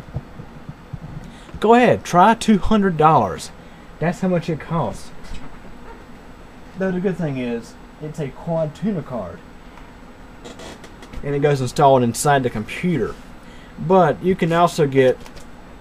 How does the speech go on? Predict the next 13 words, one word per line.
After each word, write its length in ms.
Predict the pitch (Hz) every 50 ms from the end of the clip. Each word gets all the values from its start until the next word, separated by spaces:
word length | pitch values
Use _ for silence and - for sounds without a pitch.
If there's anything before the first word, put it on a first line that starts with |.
| - - - - -
an, 420 | - 123 123 117 110 110 107 98 - - - - - - - - - -
a 100 | 135 131
Hauppauge 760 | 127 135 113 - - - 160 160 151 139 123 117 - - - - - - - - - - - - - - - - - - - - - - - - -
two 240 | - 196 226 233 190
tuner 420 | - 147 127 113 104 95 92 90 - - - - - - - - - - - - - - - -
box 380 | 120 143 170 175 156 151 139 -
that 140 | 131 117
sits 180 | 123 139 123 127
on 100 | 123 120
top 200 | 131 139 127 -
of 60 | 120
your 120 | 117 113 104
computer 540 | - 104 98 - 156 156 139 113 104 98